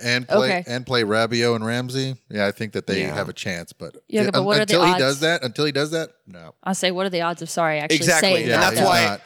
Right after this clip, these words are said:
Speaker 3: if you had to ask me the realistic thing, it's gonna be round of sixteen.
Speaker 2: Okay.
Speaker 3: If you had to ask me,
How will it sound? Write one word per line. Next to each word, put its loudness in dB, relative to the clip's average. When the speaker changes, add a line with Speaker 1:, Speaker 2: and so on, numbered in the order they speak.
Speaker 3:
if 0
you 4
had 2
to -4
ask -2
me -2
the 0
realistic 0
thing, -2
it's -4
gonna -2
be -2
round 0
of -10
sixteen. -10
Speaker 2:
Okay. 0
Speaker 3:
If 0
you 6
had -2
to -8
ask 0
me, 0